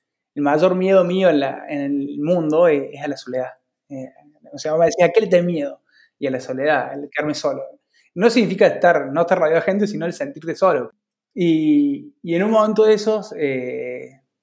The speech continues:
yo quise empezar a escribir y quería escribir una novela de ficción. Y, y tengo una tía que es escritora y le digo, "Che, mirá, quiero empezar a escribir, ¿cómo hago?". Y me dice, "Bueno, tenés dos, dos libros, para mí, tenés, o sea,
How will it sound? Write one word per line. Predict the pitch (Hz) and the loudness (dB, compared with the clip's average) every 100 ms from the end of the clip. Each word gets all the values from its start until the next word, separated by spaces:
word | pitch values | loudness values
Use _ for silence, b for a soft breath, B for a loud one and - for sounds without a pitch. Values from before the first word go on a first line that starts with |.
| _ _ _ _ | _ _ _ _
yo | 147 147 | 0 0
quise | 185 170 180 | 0 -2 0
empezar | - - 156 | 0 0 0
a | 151 | 0
escribir | 139 127 - - | 0 -2 -2 -10
y | 147 | -4
quería | 147 160 | 0 0
escribir | 156 160 165 | 0 -2 0
una | |
novela | 151 139 143 135 127 - _ | 2 2 2 0 -4 -12 _
de | 147 | -14
ficción. | 143 - 139 135 _ _ _ _ _ _ _ _ - | -14 -12 -14 -16 _ _ _ _ _ _ _ _ -6
Y, | 170 170 180 - | -2 -2 -6 -10
y | 175 | -2
tengo | 185 | 2
una | 185 175 | 2 2
tía | 202 196 | 2 0
que | 185 | 0
es | 170 | -2
escritora | 175 170 190 202 | -2 0 2 2
y | 180 | 2
le | 147 | 2
digo, | 147 | 0
"Che, | 135 165 | 2 2
mirá, | 151 165 147 | 2 0 -2
quiero | - 151 | -4 -4
empezar | 156 165 | -2 -2
a | 180 | -4
escribir, | 175 185 185 208 208 156 - _ _ _ _ _ | 0 0 2 0 0 -4 -10 _ _ _ _ _
¿cómo | - 151 180 | -8 0 2
hago?". | 165 131 127 - _ _ | 2 0 -6 -14 _ _
Y | 226 175 | -4 -2
me | |
dice, | 190 196 | -2 2
"Bueno, | 190 190 175 170 - | 2 2 2 -2 -2
tenés | 190 233 | 2 4
dos, | 233 240 226 214 208 196 185 165 | 4 6 6 6 6 6 4 4
dos | 190 196 | 0 0
libros, | 202 214 208 202 196 | 0 0 2 2 2
para | 175 151 | 0 -2
mí, | 170 170 | -4 -6
tenés, | 160 156 147 | -8 -8 -8
o | |
sea, | 160 151 | -6 -6